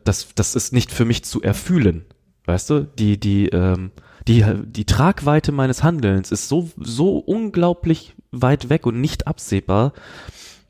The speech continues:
dass es, ähm, so ist, als würde ich mit dem Leben von jemand anderem spielen.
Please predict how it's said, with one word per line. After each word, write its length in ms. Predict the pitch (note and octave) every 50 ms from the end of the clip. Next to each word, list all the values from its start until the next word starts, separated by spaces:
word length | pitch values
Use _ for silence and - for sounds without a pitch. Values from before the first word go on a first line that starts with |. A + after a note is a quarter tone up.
| _ _ _ _ _ _
dass 180 | - A2+ - -
es, 320 | G#2+ - - - - - -
ähm, 340 | F#2+ F#2+ G2 F#2 G2 G2 F#2+ - - _ _ _ _ _
so 200 | - - A2 G#2
ist, 160 | G#2+ G#2 -
als 180 | A#2 A2 - A2+
würde 140 | A2+ A2+ A#2
ich 80 | -
mit 160 | B2 A#2+ -
dem 100 | A#2+ A2
Leben 220 | A2+ A2 A#2 A#2 A#2+
von 160 | - B2 A#2
jemand 180 | A#2+ A#2+ A#2 A2+
anderem 300 | A#2+ E3+ C#3 G#2 G2 F#2+
spielen. 400 | - - - G#2+ G#2+ A2 A2